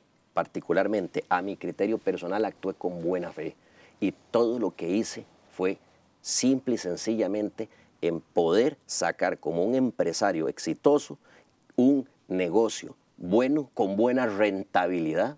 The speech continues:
porque era un negocio con amplísima rentabilidad, y que todavía le sumaba que era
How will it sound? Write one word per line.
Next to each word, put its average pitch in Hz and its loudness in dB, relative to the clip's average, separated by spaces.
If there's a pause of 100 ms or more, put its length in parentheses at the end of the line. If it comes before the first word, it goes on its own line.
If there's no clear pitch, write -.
porque 85 -6
era 87 2
un 101 0
negocio 101 0
con 85 -2 (140)
amplísima 120 0
rentabilidad, 92 0 (400)
y 117 -2
que 110 -2
todavía 110 2 (120)
le 104 2
sumaba 101 -2
que 92 -4
era 101 0